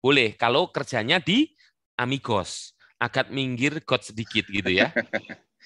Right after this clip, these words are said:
Speaker 1: Ya, betul ya, Pak, ya. Ya, tergantung
Speaker 2: Iya.
Speaker 1: industrinya, Pak, ya, Pak Sukanto,
Speaker 2: Tergantung,
Speaker 1: ya.
Speaker 2: iya, Pak.
Speaker 1: Ya, tapi kalau industrinya itu, eh, apa namanya, bukan A S N, tapi kantornya mungkin di area Sudirman Tamrin, Pak. Menurut Bapak,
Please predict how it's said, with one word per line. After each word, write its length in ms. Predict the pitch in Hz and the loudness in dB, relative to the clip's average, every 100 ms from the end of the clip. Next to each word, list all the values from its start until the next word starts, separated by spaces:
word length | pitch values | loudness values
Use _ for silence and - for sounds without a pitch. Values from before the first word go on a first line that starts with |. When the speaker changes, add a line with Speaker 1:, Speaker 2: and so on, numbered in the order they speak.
| - | 2
Speaker 1:
Ya, 160 | 117 123 | 4 6
betul 160 | 156 | 8
ya, 160 | 151 143 | 8 6
Pak, 80 | 143 | 6
ya. 140 | 127 180 - - | 6 2 0 -2
Ya, 80 | 165 | 2
tergantung 420 | 175 208 196 208 | 4 4 4 4
Speaker 2:
Iya. 60 | 202 | 4
Speaker 1:
industrinya, 360 | 196 196 214 226 | 4 2 2 0
Pak, 160 | 175 151 | 2 2
ya, 160 | 151 | 4
Pak 160 | 160 143 | 4 0
Sukanto, 340 | 139 117 127 | 2 4 4
Speaker 2:
Tergantung, 60 | 120 | 4
Speaker 1:
ya. 100 | 120 | 4
Speaker 2:
iya, 60 | 123 | 4
Pak. 200 | 110 107 - _ | 4 2 0 _
Speaker 1:
Ya, 180 | 117 104 95 _ | -6 -4 -4 _
tapi 240 | - 180 269 | -8 -6 0
kalau 240 | 247 240 - | 2 2 -2
industrinya 720 | 208 220 190 196 196 208 226 | -8 -4 -2 -2 -2 -2 -2
itu, 500 | 214 202 285 285 359 _ _ _ - | -2 -6 -4 -4 -6 _ _ _ 0
eh, 800 | 185 185 180 185 180 175 180 - | 4 6 4 4 2 -2 -4 -6
apa 240 | - 190 | -6 -6
namanya, 480 | 196 190 185 196 214 _ _ _ - _ _ _ _ _ _ | -6 -8 -6 -6 -6 _ _ _ -14 _ _ _ _ _ _
bukan 240 | 147 240 349 | 0 0 2
A 80 | 156 | 2
S 160 | 160 | 2
N, 80 | 202 | 2
tapi 320 | 190 254 277 - - - _ | 2 0 -2 -4 -20 -20 _
kantornya 480 | - 175 185 196 240 | -2 0 2 2 2
mungkin 320 | 226 202 233 | 0 0 0
di 160 | 196 139 | 0 0
area 160 | 160 | 0
Sudirman 400 | 165 147 143 156 | -2 -4 0 0
Tamrin, 320 | 165 185 185 135 | 0 0 -2 -2
Pak. 240 | 101 - | -4 -2
Menurut 320 | 165 190 170 | -4 -4 0
Bapak, 320 | 147 - 220 | 0 2 0